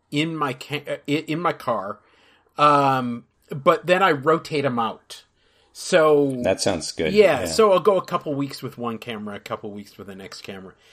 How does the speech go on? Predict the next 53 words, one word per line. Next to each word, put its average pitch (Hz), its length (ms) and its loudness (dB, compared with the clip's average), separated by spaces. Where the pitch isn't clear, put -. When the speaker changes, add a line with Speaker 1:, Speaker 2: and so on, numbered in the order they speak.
Speaker 1:
And 170 220 0
maybe 202 260 2
I'm 135 200 0
ruining 131 300 -4
'em 196 120 -12
as 101 180 -8
I 104 60 -10
go. 104 320 -4
I 98 120 -8
don't 107 240 -8
know. 107 440 -8
Uh, 107 400 -4
I 139 140 2
haven't 202 260 2
Speaker 2:
No, 190 60 8
you 190 160 6
Speaker 1:
had 190 160 8
Speaker 2:
would 147 60 -4
Speaker 1:
too 160 40 2
Speaker 2:
know. 156 260 8
Speaker 1:
much 135 100 -4
trouble. 135 440 -2
Speaker 2:
I 151 60 -8
think 233 220 2
you 160 100 6
would 131 100 6
know. 123 260 6
And 117 160 2
I, 131 100 6
and 135 220 2
it 135 100 0
occurred 165 320 0
to 147 60 2
me 156 160 4
when 107 140 2
I 85 120 -2
thought 95 220 0
about 80 260 -6
this 76 220 -4
that 90 140 -4
the, 95 260 -10
the 98 100 -6
which 135 320 2
way 110 200 4
is 85 140 0
up 117 280 0
might 80 240 -10
matter. 85 300 -6
So - 140 -6
if - 100 -8
the - 80 -8
problem 139 440 -2
is 82 200 -10